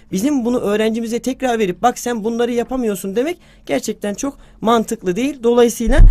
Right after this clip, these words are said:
bizim, e, tırnak içinde bir doktor olarak düşünürsek,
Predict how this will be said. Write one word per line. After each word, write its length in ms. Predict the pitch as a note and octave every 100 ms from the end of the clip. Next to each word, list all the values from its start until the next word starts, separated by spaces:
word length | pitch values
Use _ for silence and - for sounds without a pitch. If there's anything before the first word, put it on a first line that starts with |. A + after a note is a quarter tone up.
| - -
bizim, 300 | F#3 G#3+ E4+ F#4+ - -
e, 520 | - F3+ F#3 F3+ F#3 F3
tırnak 320 | G#3 A3 C4+
içinde 260 | - C4+ A#3
bir 160 | G#3+
doktor 300 | F3 G3 -
olarak 320 | B3 A#3 A3+ A3
düşünürsek, 500 | G3+ D#4 F4 A3